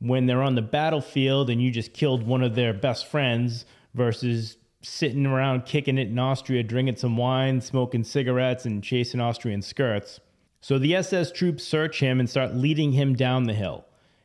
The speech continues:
At this point, Bob is being swarmed by black flies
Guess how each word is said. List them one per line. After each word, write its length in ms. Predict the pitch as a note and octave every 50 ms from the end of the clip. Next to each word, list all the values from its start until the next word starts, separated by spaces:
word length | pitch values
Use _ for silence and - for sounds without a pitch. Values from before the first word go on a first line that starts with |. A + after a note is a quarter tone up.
| _ -
At 200 | G#2+ G2+ - -
this 220 | - A3+ B3 -
point, 500 | - - - D3+ C#3+ C#3 C#3 B2+ A#2 -
Bob 340 | - C#3 C#3+ D3+ D3+ D3 C3+ - -
is 300 | C3+ C3+ C3+ B2+ A#2 G#2
being 340 | - - C3+ C3+ C3 B2+ A#2+
swarmed 720 | - - - - B2+ C3 D3 D#3 D#3 D#3 D#3 D3 C3+ C3+
by 160 | B2 B2 A#2
black 500 | G2+ - - F#2 A#2+ B2 B2 B2+ B2+ -
flies 800 | - - - A#2+ A2+ A2+ A2+ A2 G#2+ A2+ A2+ A2 G#2+ G#2+ -